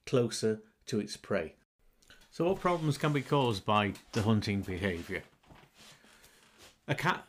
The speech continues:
which has restricted opportunities to hunt, for example by being kept indoors, especially at night when prey are going to be around, can develop problem behaviours. These problems can include stalking and attacking owners,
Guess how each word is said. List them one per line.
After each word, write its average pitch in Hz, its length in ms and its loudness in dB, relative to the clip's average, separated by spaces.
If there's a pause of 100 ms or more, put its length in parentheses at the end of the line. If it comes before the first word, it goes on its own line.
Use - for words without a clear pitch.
(140)
which 175 200 2
has 131 260 2
restricted 117 500 -2
opportunities 110 720 -2
to 110 100 -6
hunt, 107 260 -2
for - 140 -2
example 110 440 0
by 98 180 -2
being 98 240 -6
kept - 280 -6
indoors, 95 460 -4
especially 95 560 -8
at 95 80 -12
night 98 380 -4
when 85 140 -10
prey 98 280 -6
are 95 40 -10
going 98 240 -6
to 92 60 -16
be 95 140 -6
around, 92 300 -6 (400)
can 131 240 4
develop 104 480 0 (160)
problem 104 320 -2
behaviours. 95 560 -8 (340)
These 143 220 0
problems 143 560 0
can 107 160 -4
include 98 360 -8
stalking 110 680 -2
and 101 100 -6
attacking 113 460 -6
owners, 104 500 -4